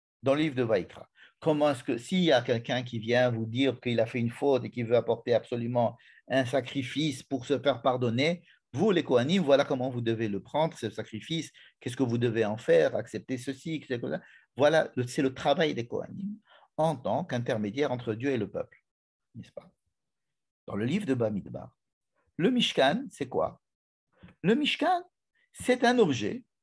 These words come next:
qui est au centre du campement et qui permet au campement, c'est-à-dire au peuple d'Israël qui réside autour de cet objet-là, d'avoir un point de ralliement. Parce que dans le livre de Bamidbar,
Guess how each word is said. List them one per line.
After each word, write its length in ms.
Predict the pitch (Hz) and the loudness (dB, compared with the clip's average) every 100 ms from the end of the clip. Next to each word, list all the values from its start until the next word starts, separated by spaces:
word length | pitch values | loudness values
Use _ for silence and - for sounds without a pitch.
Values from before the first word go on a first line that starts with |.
| _ _ _ _ | _ _ _ _
qui 180 | - 208 | -2 2
est 140 | 233 - | 2 2
au 100 | 170 | 0
centre 400 | - 233 247 143 | 4 2 2 -2
du 140 | 143 | 0
campement 580 | 185 175 139 113 95 - _ _ _ _ _ _ _ _ - | 2 2 2 0 -2 -6 _ _ _ _ _ _ _ _ -2
et 120 | 185 | 0
qui 140 | 220 | 0
permet 500 | 190 196 147 110 - _ _ _ | 0 0 0 -4 -6 _ _ _
au 140 | 165 | 0
campement, 560 | 165 190 180 127 101 78 | 2 2 2 -2 -4 -4
c'est-à-dire 340 | - 82 90 | -8 -8 -4
au 240 | 92 98 - | -4 -6 -6
peuple 260 | - 196 131 | 2 2 2
d'Israël 640 | 127 127 - 123 123 104 - _ _ _ | -8 -8 0 4 4 2 -6 _ _ _
qui 400 | - 147 92 - | -6 -4 -4 -8
réside 600 | - 127 147 131 180 123 - | -4 0 0 2 0 -2 0
autour 640 | 151 123 220 214 147 - | 0 0 0 0 -2 -4
de 100 | 120 | -6
cet 280 | 120 120 113 | -4 -6 -6
objet-là, 680 | 104 104 110 85 90 339 - _ _ - _ - | -6 -4 -4 0 -2 -2 -8 _ _ -20 _ -2
d'avoir 560 | 127 180 196 226 - - | 4 4 6 4 2 -2
un 160 | 143 139 | 0 0
point 260 | 127 180 | 0 0
de 100 | 180 | 2
ralliement. 520 | 143 139 135 117 95 - _ _ _ _ _ _ _ _ _ _ _ | 4 4 2 -4 -6 -14 _ _ _ _ _ _ _ _ _ _ _
Parce 120 | 120 | -10
que 100 | - | -2
dans 140 | 180 262 | 2 4
le 60 | |
livre 160 | 254 175 | 2 0
de 80 | 151 | 2
Bamidbar, 680 | 120 98 - - 294 - | 2 0 -4 -6 -6 -10